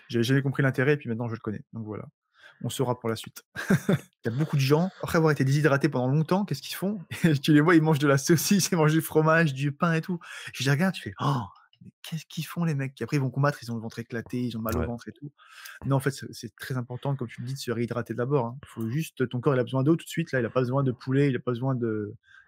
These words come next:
Speaker 1: je sais pas quoi, hein. Il faut juste de l'eau, de l'eau avec des... des électrolytes, avec du s-, du sel, du potassium, heu, un peu d'acide citrique, un peu de sucre, tu vois ? Il faut ça, hein,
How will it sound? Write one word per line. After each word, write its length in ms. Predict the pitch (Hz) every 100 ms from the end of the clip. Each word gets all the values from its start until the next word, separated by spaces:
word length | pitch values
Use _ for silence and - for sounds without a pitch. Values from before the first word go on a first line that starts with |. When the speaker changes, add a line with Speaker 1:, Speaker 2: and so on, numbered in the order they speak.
| -
Speaker 1:
je 80 | -
sais 80 | 117
pas 100 | 135
quoi, 200 | 156 123
hein. 60 | 113 110
Il 60 |
faut 120 | - 120
juste 160 | 139
de 60 | 131
l'eau, 260 | 131 147 143
de 60 | 127
l'eau 320 | 139 156 156 _ - -
avec 280 | 110 113 113
des... 420 | 120 117 110 110
des 80 | 120
électrolytes, 800 | 120 127 - 131 139 147 151 139
avec 240 | 110 110 _
du 140 | 120
s-, 200 | 120 - _ - - -
du 60 | 123
sel, 440 | 151 151 147 143 _ _ _ -
du 140 | 117
potassium, 1000 | - 120 135 - 143 143 143 143 147 143 - _ _ _ -
heu, 480 | 110 110 107 107 107
un 60 |
peu 160 | 107 123
d'acide 240 | 120 127
citrique, 600 | - 147 - 139 143 143
un 60 | 113
peu 120 | 135
de 60 | -
sucre, 400 | - 143 143 -
tu 100 | 120
vois ? 260 | 127 131
Il 80 | 123
faut 120 | -
ça, 200 | 90 180 147
hein, 200 | 139